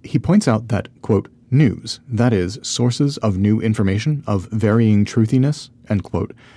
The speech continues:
"has exploded in recent years, creating what he calls a phalanx of news publishers."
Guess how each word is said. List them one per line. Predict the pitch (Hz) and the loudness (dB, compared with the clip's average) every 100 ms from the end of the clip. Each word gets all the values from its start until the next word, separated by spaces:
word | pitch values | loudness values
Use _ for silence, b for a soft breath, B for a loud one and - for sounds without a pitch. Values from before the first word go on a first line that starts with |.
| B B | B B
"has | 147 131 | -2 -2
exploded | - - 160 113 | -4 0 2 2
in | 90 90 | 0 -2
recent | 92 - 95 | -4 -4 -6
years, | 90 85 - _ | -8 -10 -18 _
creating | - 143 131 123 | -2 4 6 6
what | 113 | 4
he | 110 | 0
calls | 139 117 110 110 | -2 0 0 0
a | 101 107 | -2 -2
phalanx | - 139 151 131 123 - | -4 -2 0 2 0 -2
of | 117 | -2
news | 104 120 131 | 2 4 2
publishers." | - 110 107 - 69 | -2 -8 -8 -12 -12